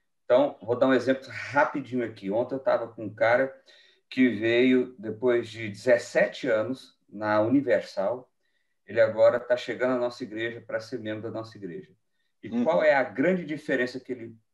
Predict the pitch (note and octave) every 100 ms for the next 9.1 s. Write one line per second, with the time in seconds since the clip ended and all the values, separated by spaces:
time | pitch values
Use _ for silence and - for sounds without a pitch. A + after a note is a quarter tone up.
0 | _ A#2 A2 A#2 G#2+ F#2 F#2 D#2 - _
1 | _ _ _ _ - A#2 - - - _
2 | _ _ _ _ _ _ _ D#3+ F3+ E3+
3 | D3 C#3 D#3 D3 A#2+ A#2 A2 G#2+ C#3+ F3+
4 | - _ _ - A#2+ - C#3 C#3 B2+ -
5 | - - A#2 A#2 A2 G#2+ F#2 G2 G2+ G#2+
6 | - _ _ C3 - F3+ F#3 D#3 A2+ A2+
7 | A2 C3 C3+ D3+ E3 D3+ C3+ A2 A#2 B2+
8 | - D3 C3 C3 A#2+ A2+ G#2 F#2+ - -